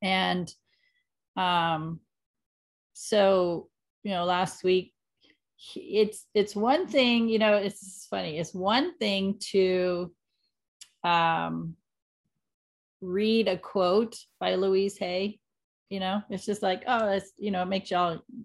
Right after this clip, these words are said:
it ma-, it's just all yummy." It's another thing to hear her say it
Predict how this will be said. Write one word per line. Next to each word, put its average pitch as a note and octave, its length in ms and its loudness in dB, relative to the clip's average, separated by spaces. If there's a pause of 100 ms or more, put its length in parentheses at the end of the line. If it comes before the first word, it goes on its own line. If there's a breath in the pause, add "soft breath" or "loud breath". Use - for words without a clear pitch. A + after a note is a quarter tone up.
(120)
it F#3 100 -8
ma-, G#3 100 -2
it's G3 220 -8
just - 220 -8
all F3 80 -2
yummy." E3+ 460 -6 (1120 soft breath)
It's A#3+ 220 -2
another B3 360 2
thing A#3+ 300 0
to A3+ 80 0
hear G3 220 -2
her E3 180 -6
say - 440 -8
it - 340 -16